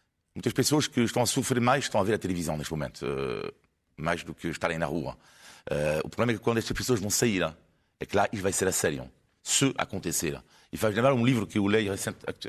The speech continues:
atualmente, de, deve, deve, bem deve conhecer, que é Dostoiévski, Dostoiévski, Notas do, anotei em português, do Subterrâneo,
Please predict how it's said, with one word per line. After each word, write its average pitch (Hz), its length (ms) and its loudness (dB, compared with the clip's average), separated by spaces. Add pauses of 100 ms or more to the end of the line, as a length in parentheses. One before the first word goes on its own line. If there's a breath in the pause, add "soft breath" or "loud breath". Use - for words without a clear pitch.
(160)
atualmente, 110 500 -2
de, 82 260 -8 (720 soft breath)
deve, 87 240 -2
deve, 107 240 0
bem 101 220 0
deve 139 180 4
conhecer, 104 440 0
que - 60 -8
é 82 40 -4
Dostoiévski, 101 520 2
Dostoiévski, 113 720 0 (720 loud breath)
Notas 120 480 4
do, 92 320 2
anotei 92 480 2
em 101 60 0
português, 98 420 0
do 87 80 -4
Subterrâneo, 127 720 0